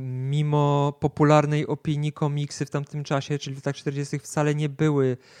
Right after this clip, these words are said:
zarezerwowane dla dzieci, nawet komiksy superbohaterskie, bo bardzo dużo żołnierzy właśnie, którzy stacjonowali w tych takich obozach, którzy byli powołani do wojska w razie, jakby Ameryka miała się dołączyć do wojny,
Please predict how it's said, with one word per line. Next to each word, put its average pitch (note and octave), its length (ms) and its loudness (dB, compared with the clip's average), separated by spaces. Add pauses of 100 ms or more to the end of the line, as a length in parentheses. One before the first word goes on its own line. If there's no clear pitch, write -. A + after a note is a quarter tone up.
(140)
zarezerwowane C3+ 760 2
dla C3+ 140 0
dzieci, C3 280 -4
nawet C3 300 -4
komiksy C3+ 320 -4
superbohaterskie, C3 880 -4
bo A#2 240 -6
bardzo B2+ 320 -2
dużo B2 260 -4
żołnierzy C3 480 -2
właśnie, A#2+ 400 -6
którzy A#2+ 260 -8
stacjonowali B2+ 720 -4
w - 60 -14
tych A#2+ 160 -10
takich A#2+ 360 -8 (720)
obozach, B2+ 540 6
którzy B2 200 -12
byli B2 140 -2
powołani C3 460 -2
do C3 100 -4
wojska B2+ 540 -2
w A#2 120 -8
razie, B2+ 280 -2
jakby B2 540 -2
Ameryka B2+ 400 -4
miała B2+ 160 -4
się B2+ 100 -8
dołączyć B2+ 320 -4
do C3 140 -2
wojny, D3+ 360 -2